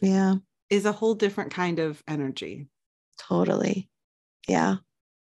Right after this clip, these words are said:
Speaker 2: So that was a big lesson for me.
Speaker 1: Ooh.
Speaker 2: <laughs>
Speaker 1: It's a,
Speaker 2: It was a good,
Speaker 1: yeah,
Speaker 2: it was,
Speaker 1: huge.
Speaker 2: it was an amazing, like,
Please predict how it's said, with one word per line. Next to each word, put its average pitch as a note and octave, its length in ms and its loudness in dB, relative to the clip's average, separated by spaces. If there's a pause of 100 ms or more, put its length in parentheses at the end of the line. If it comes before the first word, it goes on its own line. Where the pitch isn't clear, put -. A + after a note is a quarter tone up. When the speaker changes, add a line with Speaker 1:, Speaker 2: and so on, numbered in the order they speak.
(560)
Speaker 2:
So G#3+ 100 0
that G#3 140 4
was G#3+ 120 0
a A3+ 40 -2
big A#3 180 0
lesson F#3 340 0
for F3+ 160 -6
me. E3+ 300 -6 (600)
Speaker 1:
Ooh. D4 240 2
Speaker 2:
<laughs> - 60 0 (160)
Speaker 1:
It's F#4 420 6
a, G#3+ 60 8
Speaker 2:
It B3 40 8
was A#3+ 160 8
a C4 60 6
good, A3+ 80 6
Speaker 1:
yeah, B3+ 180 10
Speaker 2:
it C4 60 10
was, B3+ 120 6
Speaker 1:
huge. A3+ 380 2
Speaker 2:
it B3 60 8
was C4 200 2
an C4+ 120 4
amazing, A#3+ 520 2
like, G#3 320 -2